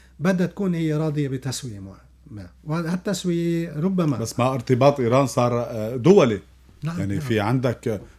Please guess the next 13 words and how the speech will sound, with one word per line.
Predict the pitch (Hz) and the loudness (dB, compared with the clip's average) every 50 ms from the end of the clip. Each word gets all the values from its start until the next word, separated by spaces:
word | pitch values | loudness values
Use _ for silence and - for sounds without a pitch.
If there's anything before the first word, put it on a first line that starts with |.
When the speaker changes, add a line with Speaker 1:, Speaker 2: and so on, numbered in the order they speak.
| _ - | _ -8
Speaker 2:
ارتباط | 127 113 - 131 120 113 135 143 139 - - | -6 -4 0 0 2 4 2 2 2 0 -4
بالاتفاق | 123 104 101 113 117 117 - - 117 - 143 139 | -4 -2 -2 -2 -2 -4 -4 -6 -4 -2 -2 -2
النووي | 123 107 117 127 139 127 123 120 | 0 0 0 0 0 0 0 0
الأمريكي، | 110 101 98 101 123 143 160 151 - 151 147 139 | -2 -4 -4 -2 0 0 0 0 2 4 4 4
عندك، | 123 120 120 120 113 - | 4 2 0 -2 -4 -2
آه، | 113 107 107 107 101 | -2 -2 -2 -4 -4
Speaker 1:
مية | 139 151 165 175 175 | -4 -2 0 0 0
بالمية. | 160 165 165 156 151 143 139 | 0 0 0 2 2 0 0
لهيك | 139 143 131 165 190 180 180 - | 0 0 0 0 0 0 -2 -2
لا | 170 180 196 | 0 0 0
أرى | 208 | 2
Speaker 2:
حتى | - - 156 180 | 4 4 4 6
Speaker 1:
رئيس. | 185 | 8